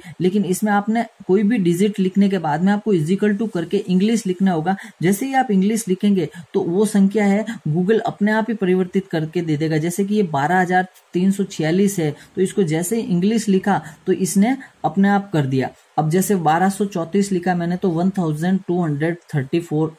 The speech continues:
अपने आप ही लिख दिया। तो आपको बहुत easy हो जाता है, उसके अंदर आपको counting करने की जरूरत नहीं होती है। तो दोस्तों, ये बहुत ही different trick है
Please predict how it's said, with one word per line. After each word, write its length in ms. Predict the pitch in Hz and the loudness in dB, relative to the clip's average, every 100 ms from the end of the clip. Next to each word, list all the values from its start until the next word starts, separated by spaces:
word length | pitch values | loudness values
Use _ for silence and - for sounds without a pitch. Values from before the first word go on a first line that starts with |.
| - | -14
अपने 220 | 147 165 | -6 -4
आप 160 | 165 156 | -2 -2
ही 60 | 147 | -4
लिख 140 | 135 | -4
दिया। 220 | 131 131 131 180 - | -6 -6 -8 -12 -2
तो 60 | |
आपको 300 | 175 190 - | 0 0 0
बहुत 260 | 185 180 202 | 0 0 -2
easy 260 | - 170 233 | -4 -2 2
हो 100 | 190 | 2
जाता 260 | 165 156 | 0 -2
है, 200 | 190 220 220 180 | -2 -2 -6 -6
उसके 260 | 180 180 202 | -6 -2 0
अंदर 180 | 185 185 | 2 2
आपको 320 | 160 - 214 | 0 0 -2
counting 640 | 214 - 147 156 160 202 | -2 -10 -2 -2 2 0
करने 260 | 196 139 156 | 2 0 -2
की 180 | 160 247 | -2 -2
जरूरत 420 | 170 160 185 196 | 2 4 2 2
नहीं 180 | 175 190 | 2 2
होती 240 | 147 135 | 2 0
है। 80 | 160 | -2
तो 140 | 180 202 | 0 0
दोस्तों, 340 | 185 185 214 | 0 0 -2
ये 160 | 180 190 | 0 0
बहुत 380 | 160 151 180 | -2 -6 -4
ही 80 | 214 | -2
different 460 | 190 156 156 214 202 | 0 -2 0 0 0
trick 220 | 190 190 | 0 0
है 160 | 185 | -2